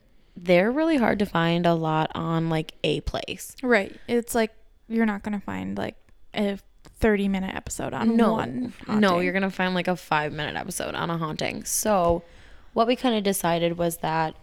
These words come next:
Speaker 1: we were gonna either do, like, the entire state, or if it's, like, a bigger city, so, like, Chicago will probably be just about Chicago.
Speaker 2: If
Speaker 1: Different
Speaker 2: someone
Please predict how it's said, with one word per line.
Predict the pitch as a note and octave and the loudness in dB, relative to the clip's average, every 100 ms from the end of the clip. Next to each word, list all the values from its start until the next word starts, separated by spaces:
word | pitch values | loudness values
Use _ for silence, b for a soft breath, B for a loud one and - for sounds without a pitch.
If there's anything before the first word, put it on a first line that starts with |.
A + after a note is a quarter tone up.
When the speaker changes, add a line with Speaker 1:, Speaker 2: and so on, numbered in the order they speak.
| b b b b b - | b b b b b 0
Speaker 1:
we | G#3+ | 4
were | G#3 | 4
gonna | G3 F#3+ | 4 2
either | - F#3+ F#3 | 2 2 2
do, | F3+ F#3 F#3 F3+ E3+ E3+ | 0 0 2 4 2 2
like, | F3 E3+ | 2 -2
the | E3+ | -4
entire | E3 - D#3 D#3 | -6 -6 -6 -6
state, | D#3+ - E3+ D#3 G3+ - - b b b b _ - | -6 -4 0 0 0 -6 -12 b b b b _ 2
or | F#3 F#3 F3 E3+ - | 4 4 4 2 0
if | F#3 | -2
it's, | F3+ - | -2 -4
like, | F3+ | -2
a | E3+ | 0
bigger | E3+ D#3+ D#3+ | 2 0 0
city, | E3+ D#3+ D#3+ | 0 0 -2
so, | - | -2
like, | D3+ D3+ | -4 -4
Chicago | - - D#3 - D3 D#3 D#3+ | -4 -6 -2 0 0 2 2
will | E3+ E3 | 2 0
probably | F3 E3 D#3+ E3 D#3+ | 0 0 0 -2 -2
be | E3 D#3+ D#3 | -4 -2 -4
just | - D3+ D3 - | -2 -4 -2 -6
about | - - - | -6 -4 -4
Chicago. | - - - - - - - - | -6 -6 -6 -6 -6 -8 -12 -2
Speaker 2:
If | A3 G3+ | 0 4
Speaker 1:
Different | F#3 F3+ G3+ | 4 4 0
Speaker 2:
someone | E3+ | -2